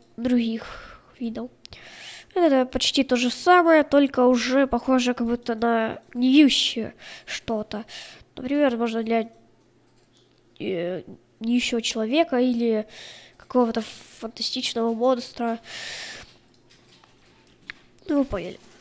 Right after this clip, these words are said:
Дальше идёт почти то же самое, что и первое. Они почти ничем не отличаются. Тоже можно использовать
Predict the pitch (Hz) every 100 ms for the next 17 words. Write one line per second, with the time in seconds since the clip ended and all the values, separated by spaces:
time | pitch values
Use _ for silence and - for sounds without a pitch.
0 | - - 320 349 - 302 254 294 294 -
1 | - - - - - - 247 - 262 254
2 | 233 226 - 285 277 247 - 254 254 269
3 | 247 208 196 196 185 180 220 - 208 220
4 | 226 220 233 247 349 339 247 277 285 247
5 | 240 226 220 220 - 254 226 220 214 -
6 | - -